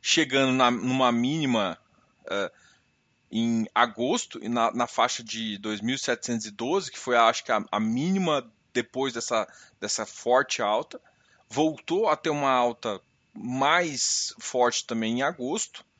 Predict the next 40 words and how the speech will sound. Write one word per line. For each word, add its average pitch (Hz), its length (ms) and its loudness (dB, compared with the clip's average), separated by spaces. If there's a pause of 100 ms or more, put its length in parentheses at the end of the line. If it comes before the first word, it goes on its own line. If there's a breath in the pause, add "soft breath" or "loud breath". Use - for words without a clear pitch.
(420)
chegando 120 380 -2
a - 20 -4
dois 113 180 -2
mil 131 280 0
oitocentos 127 440 -2
e 110 40 -12
vinte 113 160 -4
e - 80 -6
oito, 135 420 -4 (100)
e 160 80 -2
agora 147 300 4
em 143 40 -2
dezembro 131 420 -2
ele 147 80 -4
ultrapassou 147 640 0
essa 131 180 -2
linha 127 320 -2
dos 117 340 -8 (300 loud breath)
dois 117 160 0
mil 113 160 0
oitocentos 120 320 0
e 107 60 -8
vinte, 113 320 -4
dois 104 140 -6
mil 107 200 0
oitocentos 107 680 -8 (420 loud breath)
e 220 80 -10
trinta, 165 720 0 (440)
e, 143 280 -12
e 139 60 -8
che-, - 320 0
agora 117 380 2
tá - 100 -2
batendo 131 340 0
dois 120 240 -4
oitocentos 127 340 -6
e 143 60 -6
setenta. 110 400 -8
E 175 160 -18
claro, 147 400 4